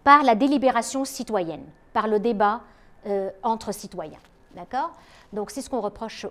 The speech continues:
au multiculturalisme. Et ses effets pervers, notamment la concurrence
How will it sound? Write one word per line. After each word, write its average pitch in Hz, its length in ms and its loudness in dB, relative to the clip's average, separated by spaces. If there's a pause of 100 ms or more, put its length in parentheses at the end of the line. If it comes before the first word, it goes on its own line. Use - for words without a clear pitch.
au - 80 -4
multiculturalisme. 202 800 -6 (280)
Et 240 120 2
ses 392 260 4
effets 359 220 4
pervers, 233 540 4 (280)
notamment 247 720 6 (500)
la 233 120 6
concurrence 302 720 2